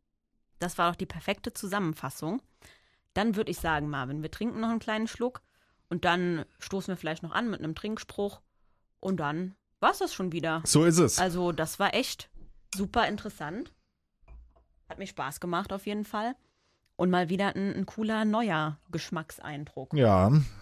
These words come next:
Speaker 1: Ja, dann erheben wir unser Glas. Und ich sag mal, heute hab ich wirklich einen, einen guten Trinkspruch passend zu unserem Podcast mitgebracht. Das erste Bier,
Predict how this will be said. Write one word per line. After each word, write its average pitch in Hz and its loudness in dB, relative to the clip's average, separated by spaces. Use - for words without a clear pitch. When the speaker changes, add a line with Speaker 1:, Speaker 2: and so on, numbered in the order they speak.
Speaker 1:
Ja, 170 -2
dann 233 -6
erheben 220 -2
wir 214 0
unser 220 -2
Glas. 190 -6
Und 180 0
ich 185 -2
sag 180 -4
mal, 180 0
heute 185 -4
hab 160 -4
ich 156 -12
wirklich 165 -12
einen, 165 -6
einen 160 -6
guten 165 -6
Trinkspruch 170 -6
passend 170 -6
zu - -10
unserem 160 -4
Podcast - -8
mitgebracht. 151 -8
Das 196 -4
erste 233 -2
Bier, 180 0